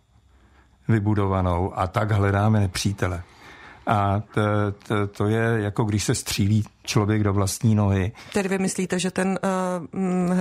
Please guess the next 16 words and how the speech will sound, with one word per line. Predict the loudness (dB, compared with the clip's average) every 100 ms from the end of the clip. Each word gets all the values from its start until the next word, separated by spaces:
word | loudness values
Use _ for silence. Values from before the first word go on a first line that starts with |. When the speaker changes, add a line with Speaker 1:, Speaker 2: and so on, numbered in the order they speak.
| 0 0
Speaker 2:
ta | 0
hrozba | 0 0 0 -2 -2
západní | -4 -2 -2 -2 -2 -2
levici, | -2 -2 -2
jak | -4
o | -2
ní, | -2 -2 -2
eh, | -2
mluví | 0 0 0
Jiří | 0 2
Weigl, | 0 0 -2
že | -2 -2
to | 0
je | 0 0
něco | -2 -2 -2
jenom | 0 -2